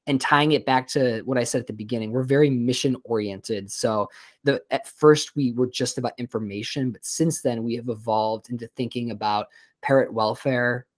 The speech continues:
as a general concept and what are projects we can do to just improve parrot welfare, period. That is the mission. That's the bottom line. And there's a lot of ways to do that. And we're trying out a whole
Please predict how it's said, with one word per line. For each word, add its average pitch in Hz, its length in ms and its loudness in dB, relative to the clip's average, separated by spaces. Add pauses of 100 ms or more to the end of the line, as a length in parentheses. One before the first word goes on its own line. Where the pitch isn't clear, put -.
(140)
as 127 140 -2
a 127 40 2
general 139 520 2
concept 117 720 -6
and 117 200 -6 (340)
what 135 220 6
are 143 120 4
projects 123 500 0
we 127 120 2
can 113 180 -2
do 110 160 -2
to 104 80 -10
just 123 280 -4
improve 175 800 4 (240)
parrot 143 260 6
welfare, 127 300 4
period. 101 600 -2
That 135 200 8
is 147 120 4
the 143 80 4
mission. 123 480 2 (280)
That's 131 240 6
the 135 80 -4
bottom 110 360 4
line. 98 480 -2 (220)
And 117 100 -2
there's 120 140 0
a 123 40 2
lot 110 440 4
of 113 120 -6
ways 107 360 -2
to 107 80 -6
do 110 280 -6
that. 110 320 -2
And 107 140 -10
we're 95 160 -4
trying 156 560 2
out 123 240 0
a 110 60 -6
whole 120 340 2